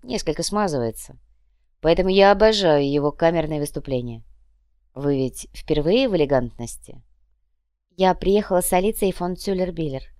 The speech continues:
Девушка подумала и добавила: "Я ее воспитанница". Есть вопросы, которые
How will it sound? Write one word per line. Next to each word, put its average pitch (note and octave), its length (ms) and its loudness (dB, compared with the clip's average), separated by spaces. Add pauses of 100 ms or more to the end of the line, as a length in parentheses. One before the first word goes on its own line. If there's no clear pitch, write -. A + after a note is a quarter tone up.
(580)
Девушка D#3+ 420 -2
подумала F3 460 0
и D#3 80 0
добавила: C#3+ 560 0 (680)
"Я F#3 240 0
ее F#3 200 0
воспитанница". C#3 680 -6 (1300)
Есть G3+ 280 2
вопросы, C4 400 4
которые G#3+ 400 4